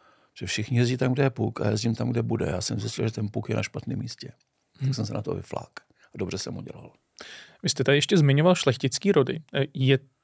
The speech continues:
Speaker 2: to, jak třeba šlechtický rody přistupují ke správě svýho majetku, jak vy jste pojal správu svýho majetku, nebo jak se staráte o svý peníze?
Speaker 1: No, e, to je mi velkou inspirací.
Speaker 2: Mhm.
Speaker 1: A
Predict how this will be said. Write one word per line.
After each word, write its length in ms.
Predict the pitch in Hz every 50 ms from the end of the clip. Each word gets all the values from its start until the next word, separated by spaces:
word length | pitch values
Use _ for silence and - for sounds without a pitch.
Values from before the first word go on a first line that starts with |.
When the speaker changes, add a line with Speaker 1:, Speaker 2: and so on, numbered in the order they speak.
| _ _
Speaker 2:
to, 160 | - 147 135
jak 160 | 135 139 139 -
třeba 220 | - - 139 147
šlechtický 560 | 139 - - 131 - - 143 - - _ -
rody 180 | 135 135 135 147
přistupují 800 | - - 135 - - - - 143 117 - 143 143 143 147 147 139
ke 100 | - 139
správě 400 | - - - 135 131 131 139 135
svýho 280 | - - 143 135 151
majetku, 560 | 147 139 131 127 127 131 131 - _ - 139 135
jak 180 | 131 127 -
vy 120 | 139 127 123
jste 200 | - - - -
pojal 240 | _ 185 190 196
správu 360 | 202 - _ - 139 139 139 143
svýho 280 | - - 143 143 143
majetku, 360 | 135 131 127 127 - - -
nebo 120 | 135 123 127
jak 100 | 131 -
se 80 | -
staráte 420 | - - - 143 127 127 123 - 127
o 40 | 120
svý 180 | - - 120 117
peníze? 420 | 120 117 113 113 117 120 117 113 - - - - - - - - - - -
Speaker 1:
No, 340 | 160 120 135 139 139 127 98 90 - - - - - - - _ _ _ _ _ _ _ _ _ _ _ _ _ _ _ _ _ _ _ _ _ _ - 117 113 117 120
e, 40 | 113
to 160 | - - 127
je 120 | 123 135
mi 120 | 151 156 135
velkou 280 | 127 139 135 - 151 143
inspirací. 640 | 139 135 - - 151 131 117 - - - 117 113 - _ _ _ _ _ -
Speaker 2:
Mhm. 180 | - 131 123 - - - _ _ _ _ _ _ _ _ _ _ _ _ _ _ _ _ _ _ _ _ _ _ _ _ _ _ - - - _ _
Speaker 1:
A 420 | - 120 107 107 110 110 107 104